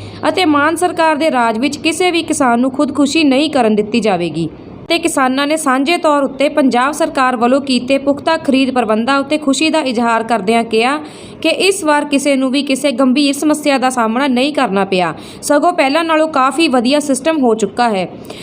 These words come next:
ਇਸ ਮੌਕੇ ਜਲਵਾਹਾ ਨੇ ਵੱਖ-ਵੱਖ ਦਾਣਾ ਮੰਡੀਆਂ ਵਿੱਚ ਜਾ ਕੇ ਹੋ ਰਹੀ ਖਰੀਦ ਅਤੇ ਲਿਫਟਿੰਗ ਦਾ ਜਾਇਜ਼ਾ ਲਿਆ। ਇਸ ਮੌਕੇ ਮਨਦੀਪ ਸਿੰਘ ਅਟਵਾਲ, ਸੁਰਿੰਦਰ ਸਿੰਘ ਸੰਘਾ, ਕੁਲਵੰਤ ਸਿੰਘ ਰਕਾਸਣ, ਭੁਪਿੰਦਰ ਸਿੰਘ ਉਰਾਪੜ,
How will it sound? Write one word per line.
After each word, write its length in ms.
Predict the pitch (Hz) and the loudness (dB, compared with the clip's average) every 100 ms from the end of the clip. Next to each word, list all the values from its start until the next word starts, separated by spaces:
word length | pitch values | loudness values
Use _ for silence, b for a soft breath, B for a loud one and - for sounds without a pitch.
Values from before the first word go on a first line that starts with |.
| B | B
ਇਸ 200 | 311 359 | -2 0
ਮੌਕੇ 300 | 349 370 381 | 0 0 0
ਜਲਵਾਹਾ 480 | 359 302 247 247 294 | 0 0 2 2 0
ਨੇ 100 | 311 | 0
ਵੱਖ-ਵੱਖ 480 | 247 269 277 330 330 | 0 -2 0 -2 0
ਦਾਣਾ 260 | 269 254 | 0 2
ਮੰਡੀਆਂ 320 | 262 254 262 269 | 0 0 0 -2
ਵਿੱਚ 160 | 269 | -2
ਜਾ 200 | - 220 | 0 0
ਕੇ 200 | 214 294 | 2 0
ਹੋ 220 | 311 277 311 | 2 2 2
ਰਹੀ 220 | 311 302 | 2 0
ਖਰੀਦ 400 | 302 254 302 285 | 2 2 2 0
ਅਤੇ 160 | 285 269 | -2 0
ਲਿਫਟਿੰਗ 440 | 233 233 269 254 | 0 0 -2 2
ਦਾ 100 | 277 | 0
ਜਾਇਜ਼ਾ 400 | 220 202 190 240 | 2 0 0 0
ਲਿਆ। 260 | 254 294 294 B B B B | 2 0 -2 B B B B
ਇਸ 180 | 320 339 | 0 2
ਮੌਕੇ 320 | 339 339 359 | 0 2 2
ਮਨਦੀਪ 420 | 320 277 240 254 | 2 2 2 0
ਸਿੰਘ 220 | 254 330 311 | 0 0 0
ਅਟਵਾਲ, 360 | 294 294 294 302 | 0 2 2 2
ਸੁਰਿੰਦਰ 400 | 302 254 240 240 | 0 2 4 2
ਸਿੰਘ 220 | 269 311 | 2 0
ਸੰਘਾ, 440 | 311 302 262 294 302 302 B - | 2 2 2 2 0 -4 B -2
ਕੁਲਵੰਤ 400 | 302 277 285 311 | 0 2 0 0
ਸਿੰਘ 180 | 349 330 | -2 0
ਰਕਾਸਣ, 500 | 330 262 233 - 302 | 0 0 -2 0 0
ਭੁਪਿੰਦਰ 420 | 302 311 240 220 | 0 0 0 0
ਸਿੰਘ 240 | 277 311 311 | 0 0 2
ਉਰਾਪੜ, 460 | 254 220 208 269 | 2 0 0 0